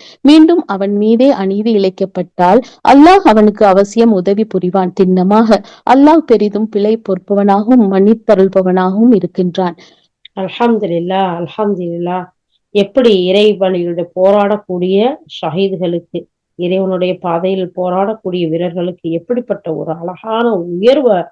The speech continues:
Speaker 2: அல்லாஹ் சுப்ஹானஹு வ தஆலா தர்றாங்கிறத, அது எவ்வளவு பெரிய சிறந்த முடிவா இருக்குங்கிறதையும் அல்லாஹ் சுப்ஹானஹு வ தஆலா சொல்லி, அல்லாஹ் தஆலா அவனை திருப்தி பெறக்கூடிய மக்களை அவனும் திருப்திப்படுத்தாம இருக்கிறது இல்ல அப்படிங்கறத அல்லாஹ் தஆலா அழகான முறையில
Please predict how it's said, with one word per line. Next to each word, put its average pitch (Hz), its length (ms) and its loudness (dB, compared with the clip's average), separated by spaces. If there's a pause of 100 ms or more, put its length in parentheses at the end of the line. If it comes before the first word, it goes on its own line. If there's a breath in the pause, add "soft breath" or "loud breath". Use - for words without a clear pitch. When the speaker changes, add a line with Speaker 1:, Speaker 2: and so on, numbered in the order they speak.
(420)
Speaker 2:
அல்லாஹ் 214 320 4
சுப்ஹானஹு 190 440 -6
வ 175 80 -8
தஆலா 175 300 -4
தர்றாங்கிறத, 170 760 -4
அது 226 180 -6
எவ்வளவு 185 320 -2
பெரிய 214 240 -2
சிறந்த 240 540 -2
முடிவா 233 420 0
இருக்குங்கிறதையும் 196 760 -4
அல்லாஹ் 180 220 -10
சுப்ஹானஹு 160 380 -12
வ 160 80 -12
தஆலா 170 280 -12
சொல்லி, 180 320 -4 (720 soft breath)
அல்லாஹ் 170 380 -2
தஆலா 180 280 -2 (140)
அவனை 190 360 0
திருப்தி 240 380 0
பெறக்கூடிய 196 580 -4
மக்களை 196 440 -4 (380)
அவனும் 202 400 -4
திருப்திப்படுத்தாம 185 840 -6
இருக்கிறது 170 460 -6
இல்ல 165 160 -4 (640)
அப்படிங்கறத 160 640 -6
அல்லாஹ் 165 360 -6
தஆலா 165 300 -6 (340)
அழகான 185 420 -8
முறையில 170 380 -6